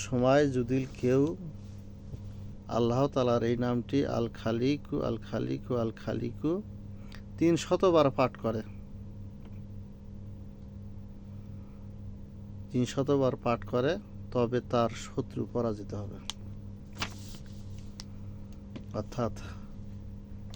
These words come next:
কোনো যুদ্ধে বা কোনো কাজে আপনার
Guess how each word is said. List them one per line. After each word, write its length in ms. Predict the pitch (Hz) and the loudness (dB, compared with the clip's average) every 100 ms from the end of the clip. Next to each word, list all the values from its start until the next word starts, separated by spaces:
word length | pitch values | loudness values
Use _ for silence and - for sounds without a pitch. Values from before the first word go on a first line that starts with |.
| - - - - 127 | -8 -10 -10 -6 0
কোনো 180 | 117 110 101 | 2 2 2
যুদ্ধে 420 | 127 120 - 120 101 - - - - - - - - - - - | 2 2 0 0 0 -4 -12 -12 -12 -10 -12 -12 -12 -10 -10 -8
বা 100 | 98 - | -8 -2
কোনো 180 | 120 113 101 - | 0 0 0 2
কাজে 320 | 113 110 110 104 - | 2 2 -2 -2 -4
আপনার 280 | 107 117 110 | -4 -2 -2